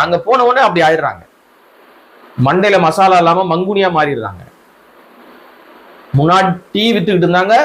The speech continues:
இப்போ விசில் அடிச்சுக்கிட்டு இருக்காங்க. அவ்வளவுதான். ரெண்டு, இது வேற எதுவுமே இல்ல. இதற்காக தான் அந்த பழமொழியை நான் சொன்னேன், வேற ஒண்ணு விஷயமும் இல்ல. இன்னொரு விஷயம் தெளிவா புரிஞ்சுங்களேன். நீங்க வந்து விஜய் உங்களுக்கு பிடிக்கும், எனக்கு கூட தான் விஜய் பிடிக்கும். ஆனா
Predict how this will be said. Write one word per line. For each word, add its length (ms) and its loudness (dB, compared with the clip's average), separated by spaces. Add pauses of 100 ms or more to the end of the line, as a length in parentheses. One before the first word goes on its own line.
(140)
இப்போ 260 0
விசில் 280 0
அடிச்சுக்கிட்டு 280 -4
இருக்காங்க. 280 -4 (580)
அவ்வளவுதான். 380 0 (140)
ரெண்டு, 200 -4
இது 120 0
வேற 180 2
எதுவுமே 300 2
இல்ல. 160 0 (380)
இதற்காக 420 0
தான் 160 2
அந்த 100 0
பழமொழியை 460 -2
நான் 200 -6
சொன்னேன், 320 -2 (220)
வேற 120 0 (100)
ஒண்ணு 140 -4
விஷயமும் 420 -2
இல்ல. 120 2 (440)
இன்னொரு 360 2
விஷயம் 240 -2
தெளிவா 220 2 (100)
புரிஞ்சுங்களேன். 520 -2
நீங்க 200 -4
வந்து 280 0 (580)
விஜய் 380 2
உங்களுக்கு 420 2
பிடிக்கும், 600 -2
எனக்கு 240 0
கூட 60 2
தான் 160 0
விஜய் 200 -2
பிடிக்கும். 260 -10 (680)
ஆனா 180 -2